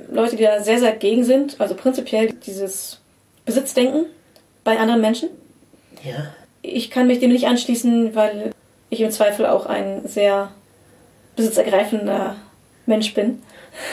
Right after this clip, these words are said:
Speaker 1: <laughs> Das ist halt, glaub ich, auch was, was ich einfach bei mir auch nicht ändern könnte.
Speaker 2: Ich mein, ist mir auch schon aufgefallen, ihr nennt euch immerhin gegenseitig meins.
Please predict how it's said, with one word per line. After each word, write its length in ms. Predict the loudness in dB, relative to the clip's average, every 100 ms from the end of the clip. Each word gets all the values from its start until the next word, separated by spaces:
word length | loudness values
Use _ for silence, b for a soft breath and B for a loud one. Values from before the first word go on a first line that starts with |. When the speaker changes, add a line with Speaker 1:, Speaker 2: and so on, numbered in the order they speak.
| B B
Speaker 1:
<laughs> 100 | -2 B B B -14 -14 B B B
Das 120 | -4
ist 80 | 0
halt, 100 | 2
glaub 120 | 2
ich, 80 | 0
auch 120 | 0
was, 140 | 0 -2
was 140 | -4
ich 120 | -2
einfach 200 | -2 0
bei 100 | -2
mir 180 | -2 -2
auch 80 | -4
nicht 200 | -6 0
ändern 280 | 2 2 0
könnte. 440 | -4 -2 -2 -4 -10 _ B B -10
Speaker 2:
Ich 180 | -8 -2
mein, 260 | -4 -4 -4
ist 180 | -2 2
mir 100 | 2
auch 40 |
schon 120 | 2 2
aufgefallen, 500 | 2 0 2 2 2
ihr 100 | 2
nennt 320 | 2 2 2
euch 200 | 0 2
immerhin 260 | 2 2
gegenseitig 460 | 2 0 2 0 2
meins. 500 | 2 2 0 -4 -12